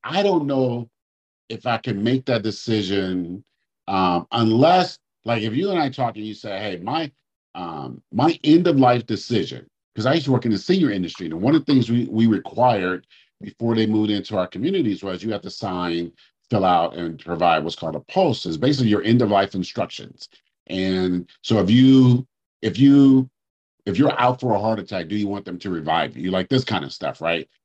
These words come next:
And you have these very explicit instructions on what to do and what not to do.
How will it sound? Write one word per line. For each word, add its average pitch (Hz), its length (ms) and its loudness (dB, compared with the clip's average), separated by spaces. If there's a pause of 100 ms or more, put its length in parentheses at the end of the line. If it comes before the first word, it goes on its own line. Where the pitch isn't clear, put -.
And 85 160 -8
you 135 180 6
have 113 280 2
these 117 180 -2
very 104 460 0
explicit 95 460 -10
instructions 92 600 -2
on 87 120 -2
what 98 220 -2
to 110 140 -2
do 104 140 2
and 95 80 0
what 92 140 -2
not 156 220 -4
to 95 80 -12
do. 87 260 -6